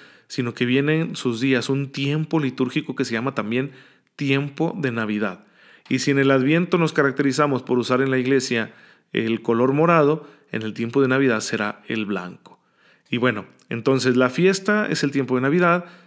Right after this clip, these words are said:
la preparación es el tiempo de Adviento. Pues bien, estamos nosotros entonces en este tiempo de preparación,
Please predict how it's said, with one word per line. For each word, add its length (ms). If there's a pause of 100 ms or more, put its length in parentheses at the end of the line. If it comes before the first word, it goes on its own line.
(180)
la 180
preparación 800
es 140
el 100
tiempo 260
de 60
Adviento. 400 (380)
Pues 180
bien, 240 (760)
estamos 500
nosotros 460
entonces 540
en 120
este 200
tiempo 340
de 120
preparación, 760